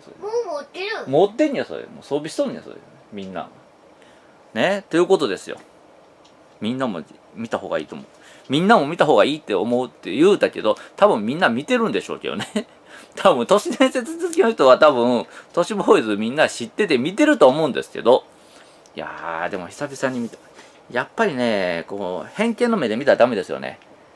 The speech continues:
Speaker 1: この人すごいすごい言われてて、どうせすごいことないんでしょって思ってて、実際そうだったことも多々あるけど、やっぱりすごいって言われてる人はすごいんだなと思った。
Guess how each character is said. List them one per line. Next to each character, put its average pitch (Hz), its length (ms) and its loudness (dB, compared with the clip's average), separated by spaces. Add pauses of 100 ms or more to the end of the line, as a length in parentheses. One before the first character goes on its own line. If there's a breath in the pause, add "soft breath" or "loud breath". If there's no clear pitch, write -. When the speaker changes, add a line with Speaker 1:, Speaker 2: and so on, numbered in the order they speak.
(220)
Speaker 1:
こ 151 140 2
の 175 80 6
人 147 160 0
す 165 160 -4
ご 147 100 6
い 120 40 4
す - 120 -8
ご 131 80 4
い 107 40 2
言 110 60 4
わ 127 60 10
れ 117 60 6
て 123 120 -2
て、 101 240 0
ど 123 160 2
う 131 40 -2
せ 156 120 -4
す - 160 -8
ご 196 120 4
い 156 40 -2
こ 139 120 -4
と 120 100 -6
な 135 120 0
い 170 60 -4
ん - 20 -8
で 151 80 -6
し - 80 -6
ょ 170 100 2
っ - 40 -12
て - 100 -4
思 151 220 2
っ 202 80 0
て - 180 -14
て、 131 320 4
実 143 220 -4
際 196 100 4
そ 262 140 6
う - 20 6
だ 214 80 6
っ - 20 -4
た 156 100 -2
こ 151 80 -6
と 165 120 0
も 147 180 2 (240)
多 247 100 4
々 196 120 4
あ 151 60 8
る 143 100 0
け 120 100 2
ど、 117 240 6 (600 loud breath)
や 143 100 -4
っ - 20 -16
ぱ 254 100 -2
り - 40 -6
す - 180 -4
ご 415 140 4
い - 20 -4
っ - 40 -6
て - 60 -12
言 135 80 2
わ 135 60 8
れ 139 80 2
て 147 80 -4
る 135 60 -2
人 - 100 -2
は 87 60 -2
す - 160 -8
ご 190 120 2
い 143 40 -4
ん - 20 -8
だ 92 100 -6
な 123 140 -4
と - 100 -12
思 117 100 -8
っ - 40 -14
た。 - 140 -20